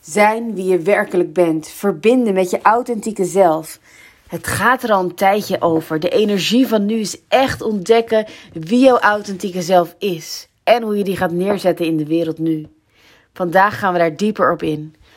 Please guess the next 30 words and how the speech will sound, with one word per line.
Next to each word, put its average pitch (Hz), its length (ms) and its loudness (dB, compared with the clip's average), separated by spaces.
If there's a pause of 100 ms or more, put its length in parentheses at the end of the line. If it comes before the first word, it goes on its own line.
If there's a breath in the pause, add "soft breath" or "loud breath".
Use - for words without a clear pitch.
(140 soft breath)
Welkom 240 540 2
bij 185 120 2
weer 180 140 -2
een 180 260 -2
nieuwe 311 300 6
aflevering 240 680 0
van 202 100 -8
mijn 185 240 -6
podcast. 160 680 -12 (240 soft breath)
Van 180 180 -2
drie 269 340 4
D - 20 6
naar 202 140 -2
vijf 254 320 2
D 220 260 2
met 208 340 0
Aurora. 160 640 -6 (540)
In - 120 -10
deze 202 240 0
podcast 240 440 2
bespreken 196 420 -6
we - 60 0
alles 247 320 2
over 170 200 -4
spirituele 294 760 -2
ontwikkeling, 208 760 -4 (500 soft breath)
starseed, 311 1000 0
lichtwerkers, 214 1300 -2
je 262 140 0
missie 254 680 0